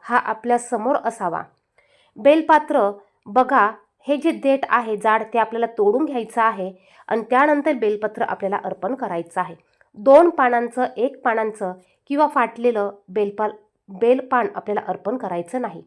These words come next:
तर या पद्धतीचं पाच पानांचं देखील बेलाचं पान असतं. तुम्हाला जर का पाच पानांचं बेलपान मिळालं तर अतिशय उत्तम, तुम्ही असं बेलाचं पान देखील अर्पण करू शकतात. त्यानंतर या ठिकाणी बघा, धोत्र्याचं फळ, धोत्र्याचं फळ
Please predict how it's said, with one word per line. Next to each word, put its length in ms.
तर 40
या 200
पद्धतीचं 580
पाच 420
पानांचं 440
देखील 320
बेलाचं 340
पान 220
असतं. 320
तुम्हाला 300
जर 180
का 100
पाच 340
पानांचं 400
बेलपान 400
मिळालं 420
तर 120
अतिशय 420
उत्तम, 380
तुम्ही 160
असं 280
बेलाचं 380
पान 280
देखील 320
अर्पण 320
करू 260
शकतात. 340
त्यानंतर 380
या 180
ठिकाणी 340
बघा, 280
धोत्र्याचं 600
फळ, 320
धोत्र्याचं 560
फळ 320